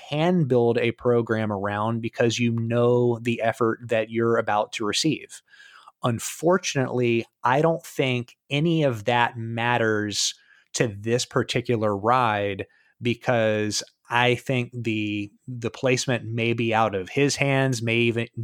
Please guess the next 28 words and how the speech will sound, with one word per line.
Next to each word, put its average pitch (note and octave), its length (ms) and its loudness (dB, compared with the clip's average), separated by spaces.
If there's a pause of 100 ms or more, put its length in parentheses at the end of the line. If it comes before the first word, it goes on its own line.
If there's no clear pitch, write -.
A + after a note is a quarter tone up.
be A2+ 200 -2
out A2+ 180 4
of A#2 120 -2
his, A#2 360 0 (480)
uh, A#2 300 2
his B2 160 2
owner's C3 300 2
hands. F#2 460 -6 (120)
Um, G#2+ 500 -2 (680)
all B2+ 120 6
jokes C3 260 0
aside, B2 300 4
I C3 40 0
think A2+ 200 -2
Bob A2 220 2
Leavine A2 420 0
is A2+ 260 0
going A#2 240 0
to A#2+ 120 -2
make A#2 300 0
the G#2+ 200 -6 (160)
best B2 300 0
decision A#2+ 640 0 (320)
that A2+ 140 2
is G#2+ 100 -2
in A2+ 120 -2
the A2+ 160 -2
interest A#2 640 0